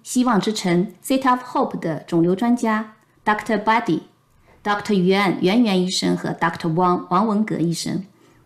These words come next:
他们都是华裔在美国的医学界的精英。City of Hope 国际医疗部呢，也对我创办的华语医学资讯平台医生栏目很是支持，安排了医学专家上平台分享。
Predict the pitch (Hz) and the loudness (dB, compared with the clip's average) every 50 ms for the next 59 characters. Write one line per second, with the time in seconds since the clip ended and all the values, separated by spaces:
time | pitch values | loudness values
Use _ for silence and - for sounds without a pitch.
0 | _ - - 208 214 220 214 262 247 254 269 262 - - 208 151 - - - - | _ -4 0 2 4 4 4 4 2 2 2 2 2 0 0 0 -2 -4 -16 -14
1 | - - 185 165 170 208 240 233 185 - - - 180 170 170 170 175 165 147 - | -6 -2 0 2 2 2 2 0 0 -2 -2 -2 0 0 2 2 2 0 0 -4
2 | - - - - 190 220 208 - - - - - - 202 196 196 160 165 - 190 | -6 -6 -6 -4 0 0 0 0 -2 -6 -8 -4 -2 -2 0 0 -2 -2 0 0
3 | 175 180 - - - 190 185 180 180 180 185 190 202 - _ _ _ _ _ _ | -2 -2 -4 -2 0 2 2 4 2 2 0 -2 -6 -10 _ _ _ _ _ _
4 | _ _ _ _ _ _ _ _ _ _ _ _ _ _ _ _ _ _ _ - | _ _ _ _ _ _ _ _ _ _ _ _ _ _ _ _ _ _ _ -4
5 | - 277 277 294 302 277 277 - - 302 254 214 196 - - - 190 208 202 277 | 0 0 4 4 4 2 2 0 0 0 0 0 0 -4 -2 0 0 2 2 2
6 | 240 220 247 226 196 180 180 - 277 226 139 - - - - 190 175 175 - 247 | 2 2 2 2 4 2 2 2 2 2 2 0 0 -2 0 2 2 2 4 4
7 | 226 185 160 180 - - 277 247 226 226 226 202 180 - - - - - - _ | 4 4 2 0 -2 -2 0 0 2 2 0 0 0 -2 -4 -8 -10 -12 -18 _
8 | _ _ _ - 208 208 254 269 202 175 214 240 - - 196 190 190 254 254 254 | _ _ _ 0 2 4 4 4 4 2 0 0 2 2 2 2 2 0 0 2
9 | 311 240 196 196 - 175 180 190 - - 165 151 190 - - - 240 254 - 302 | 2 2 2 2 2 0 0 0 0 -2 -4 -4 -4 -6 -2 0 0 2 4 6
10 | 285 294 240 175 156 160 175 180 - - - - 160 160 165 165 - 196 196 196 | 6 6 4 4 2 2 2 2 0 -2 -4 -4 -4 -4 -4 -4 -4 -4 -4 -2
11 | - - - - - - _ _ _ _ _ - _ _ - _ - 220 226 247 | -4 -6 -6 -8 -12 -14 _ _ _ _ _ -20 _ _ -20 _ -2 0 0 2
12 | 240 - 175 165 175 180 175 - 220 220 220 190 185 190 214 214 220 220 220 214 | 2 2 0 2 2 2 2 0 0 0 2 0 0 2 2 0 0 0 0 -2
13 | 214 214 214 - 220 196 180 180 180 - 180 190 - 165 175 175 - 226 226 233 | -2 -2 -2 -2 0 0 0 0 0 0 -2 0 0 -2 -2 -2 0 0 0 0
14 | - - - | 0 -4 -8